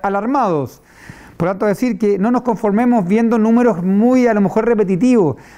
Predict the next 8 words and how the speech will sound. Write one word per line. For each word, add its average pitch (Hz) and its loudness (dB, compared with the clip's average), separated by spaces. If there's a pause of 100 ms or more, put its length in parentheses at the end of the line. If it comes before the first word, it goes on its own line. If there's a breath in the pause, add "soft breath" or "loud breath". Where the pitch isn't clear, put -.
(140 loud breath)
Dos 196 0
mil 202 0
ciento 208 -2
treinta 196 0
y 175 0
tres 190 -2
personas 180 -4
diarias 185 0